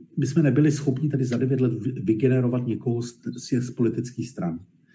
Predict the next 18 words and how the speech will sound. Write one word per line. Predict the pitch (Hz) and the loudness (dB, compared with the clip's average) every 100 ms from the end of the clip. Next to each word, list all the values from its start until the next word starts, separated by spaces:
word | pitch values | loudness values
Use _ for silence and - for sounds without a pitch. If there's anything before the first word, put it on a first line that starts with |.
| - - - - | -20 -20 -20 -20
A | _ | _
pak | 123 123 | -2 0
se | 165 | 2
nám | 143 | 2
tady | 151 151 | 4 2
objevují | 147 127 139 143 | 4 4 6 4
kandidáti | 135 123 135 127 127 123 | 4 2 2 2 0 -2
typu, | 131 123 135 131 | -2 0 0 0
eh, | 127 - - - - 147 165 151 139 131 123 120 120 113 - - - - 131 | 0 -6 -18 -16 -4 -2 -2 -4 -2 2 2 2 0 -4 -8 -8 -6 -6 -6
bývalý | 113 117 131 131 | -2 2 4 4
důstojník | - - 135 131 131 131 - - _ _ _ _ | 0 -2 0 2 2 0 -4 -12 _ _ _ _
armády, | - 127 127 135 127 131 127 127 127 - - _ _ _ _ - | -4 0 2 2 4 4 4 2 -2 -10 -20 _ _ _ _ -6
eh, | 127 117 120 | 0 2 4
rektorka | 113 110 - 127 135 | 2 2 0 0 2
nějaké | 127 120 139 | 2 2 0
univerzity | 123 120 127 123 131 139 | 0 2 2 2 0 2
dneska | 123 123 - | 0 0 -2
oznámila, | 120 120 127 127 127 123 123 | -2 0 0 2 2 2 0